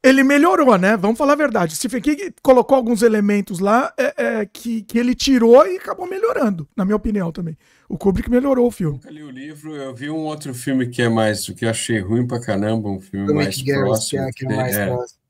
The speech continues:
Speaker 1: É.
Speaker 2: É. Mas eu nunca li o livro.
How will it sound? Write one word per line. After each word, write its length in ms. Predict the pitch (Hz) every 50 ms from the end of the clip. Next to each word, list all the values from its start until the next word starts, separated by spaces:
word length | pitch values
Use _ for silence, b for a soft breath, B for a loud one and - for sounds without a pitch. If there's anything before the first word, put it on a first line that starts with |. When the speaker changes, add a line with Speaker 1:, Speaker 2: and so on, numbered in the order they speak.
| _ -
Speaker 1:
É. 460 | 156 139 135 131 127 - _ 120 104
Speaker 2:
É. 120 | 95 90 85 _ _ _ _ _ _ _ _ _ _ _ _ _ _ _ _
Mas 220 | - 107 110 113 117
eu 60 | 113
nunca 200 | 117 113 - 117
li 120 | 107 110
o 80 | 104 101
livro. 320 | 95 90 90 85 - -